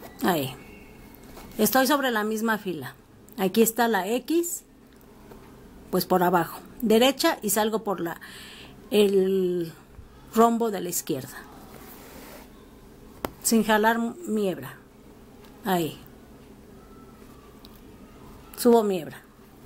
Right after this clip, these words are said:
Aquí está el rombo derecho y salgo en el rombo izquierdo, por abajo de la X y de la hebra que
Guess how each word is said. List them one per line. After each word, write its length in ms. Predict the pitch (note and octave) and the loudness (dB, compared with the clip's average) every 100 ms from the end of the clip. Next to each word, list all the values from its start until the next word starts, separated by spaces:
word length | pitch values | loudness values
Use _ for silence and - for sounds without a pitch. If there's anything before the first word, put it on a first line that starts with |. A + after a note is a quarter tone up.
| - - - - - - - - | -20 -20 -20 -20 -20 -20 -12 -2
Aquí 260 | G3 A3 | 0 4
está 440 | G#3+ - A3 G3+ F#3+ - | 2 2 2 2 -2 -6
el 260 | - G3 G#3 | -6 -2 2
rombo 380 | A3+ B3 A#3 | 4 4 2
derecho 560 | G#3+ A3 C4+ C4+ F4 E4+ - | 0 0 -2 0 0 0 -4
y 120 | G3 | -4
salgo 240 | G3+ G#3 | -2 -2
en 80 | G3+ | -2
el 120 | F3 | -2
rombo 240 | F3 F#3 F3+ | 0 0 0
izquierdo, 420 | F3+ F3 D#3 D3 - | 0 -2 -4 -8 -2
por 160 | G3+ | 2
abajo 400 | F#3+ G#3 A#3 C#4 | 4 2 2 0
de 120 | G3+ F3+ | -2 -2
la 240 | C#3 - - - - - - - | -4 -10 -18 -20 -20 -20 -18 2
X 460 | A#3 A#3+ C4+ - - | 2 2 -2 -4 -4
y 100 | G#3+ | -6
de 140 | F#3 F#3 | -2 -2
la 440 | E3+ D#3+ D#3 - - - - | -4 -6 -8 -12 -14 -20 0
hebra 340 | G#3 A3 G#3 | 2 4 0
que 260 | G#3 D#3 | -2 -6